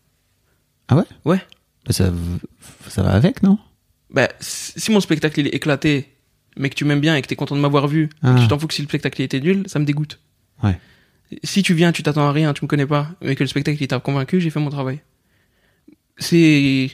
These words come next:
Speaker 2: je comprends pas qu'on admire des artistes, en fait.
Speaker 1: Ouais.
Speaker 2: C'est des êtres humains. Comme je comprends pas qu'on admire des créateurs de contenu. Il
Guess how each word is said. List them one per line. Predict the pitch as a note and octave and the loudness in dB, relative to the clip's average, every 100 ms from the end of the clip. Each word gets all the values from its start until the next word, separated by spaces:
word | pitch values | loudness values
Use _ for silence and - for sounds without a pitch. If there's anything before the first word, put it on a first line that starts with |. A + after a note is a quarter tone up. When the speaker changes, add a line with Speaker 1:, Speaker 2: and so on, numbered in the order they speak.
| _ _ _ _ _ _ _ _ _ | _ _ _ _ _ _ _ _ _
Speaker 2:
je | - | -12
comprends | - D#3 E3 | -4 -2 2
pas | G3+ | 2
qu'on | - E3 D3+ C#3+ C3+ C3 A2 - | 2 2 4 2 2 0 -2 0
admire | D3 C#3+ D#3+ D3+ | 0 2 2 2
des | C#3+ | 0
artistes, | - D#3 - | -2 -8 -8
en | |
fait. | F3 F3 - _ _ _ _ _ _ _ _ - | -12 -14 -18 _ _ _ _ _ _ _ _ 0
Speaker 1:
Ouais. | F#2+ - _ | 0 0 _
Speaker 2:
C'est | D#3 | 0
des | D3+ | 2
êtres | D3 - | 2 2
humains. | F#3 D#3 _ _ _ _ _ _ | 0 -2 _ _ _ _ _ _
Comme | - E3 | 0 0
je | |
comprends | - D3+ | 2 0
pas | D#3 | 0
qu'on | F#3 D#3 | 0 2
admire | D3 D#3 | 2 2
des | D3 | 0
créateurs | C#3 C#3+ C#3 C#3 | -2 -2 -2 0
de | C3+ | -2
contenu. | C#3 C3+ C#3 C#3+ - _ _ _ _ _ _ _ _ _ _ _ _ | -4 -4 -4 -4 -8 _ _ _ _ _ _ _ _ _ _ _ _
Il | _ | _